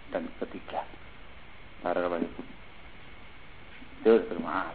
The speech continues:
karena beliau menggunakan banyak periwayatan dan banyak menilai riwayat hadis sihatan wa dha'afa.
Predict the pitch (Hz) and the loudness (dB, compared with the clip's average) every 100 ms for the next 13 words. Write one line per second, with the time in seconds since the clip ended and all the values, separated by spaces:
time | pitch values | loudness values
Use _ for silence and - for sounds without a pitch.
0 | - 92 98 104 95 87 92 92 87 90 | -6 -4 0 2 2 0 4 12 12 10
1 | 90 87 87 85 107 110 - - 87 85 | 2 4 4 6 4 4 0 0 2 0
2 | - 87 120 113 107 104 113 110 117 117 | -2 4 4 6 6 6 6 10 12 12
3 | 101 - - - - - 104 104 107 - | 8 2 -6 -10 -8 2 8 10 12 10
4 | - - 131 123 - - - 123 117 113 | 4 4 4 4 -2 -12 -2 0 4 6
5 | 104 90 95 - - | 8 10 10 8 4